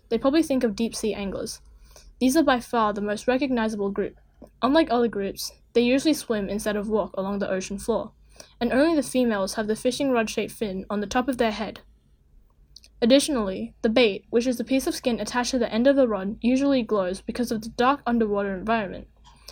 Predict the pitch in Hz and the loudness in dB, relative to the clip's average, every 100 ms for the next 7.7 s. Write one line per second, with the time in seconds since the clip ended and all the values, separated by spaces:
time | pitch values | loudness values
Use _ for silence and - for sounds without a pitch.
0 | - - 254 277 302 - 233 208 208 208 | -6 0 2 2 0 0 -2 -2 -4 -6
1 | - - 233 247 302 247 233 226 214 214 | -2 2 6 6 6 4 0 0 -2 -2
2 | 233 - 220 202 - 247 - - - - | -4 -2 -2 -2 2 2 2 -12 -20 -20
3 | _ - 240 269 262 311 240 233 254 285 | _ -2 2 2 2 0 0 2 2 2
4 | 269 233 - 247 254 285 240 208 - 214 | 4 2 2 0 2 2 2 0 -2 -2
5 | 214 233 240 294 254 247 226 220 240 262 | 0 -2 0 -2 0 -2 -2 0 2 4
6 | 285 247 233 220 202 208 208 208 254 208 | 2 -2 -2 -4 -4 -4 -6 -2 -2 0
7 | 202 - 214 220 220 214 - | -6 -6 -2 0 -2 -4 -12